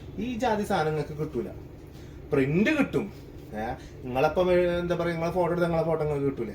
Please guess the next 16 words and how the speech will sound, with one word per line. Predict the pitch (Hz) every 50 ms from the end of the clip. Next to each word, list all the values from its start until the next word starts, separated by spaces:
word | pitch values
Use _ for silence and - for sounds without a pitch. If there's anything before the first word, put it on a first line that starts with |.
| -
നിങ്ങളെ | - - 147 143
പോലെ | 151 143 139
തന്നെ | 147 139 131 120
അല്ല | 120 120
അത് | 120 120 117 - - - - - - -
വെച്ചിട്ട് | 165 165 156 156 156 165
നിങ്ങളാവുന്നുണ്ടോ? | 160 156 160 160 151 135 131 123 120 110 107 104 101 - - - - - - - - - - - - - - - - - - - - - - - - - - - 120
അതൊക്കെ | 127 170 - 175 170 170
പത്ര | 156 156 151 143 151
തന്നെയുള്ള | 147 143 135 131 127 127
മക്കളെ. | 120 - 113 107 107
അതാ | 107 104 - - - - - 143 139
ഇതുമാതിരി | 143 175 180 196 196 208 208 214 233 254 240 226
സാധനം | 185 151 139 147
നിങ്ങൾക്ക് | 151 147 135 - 151
കിട്ടണമെങ്കിൽ | 147 139 135 131 127 135 143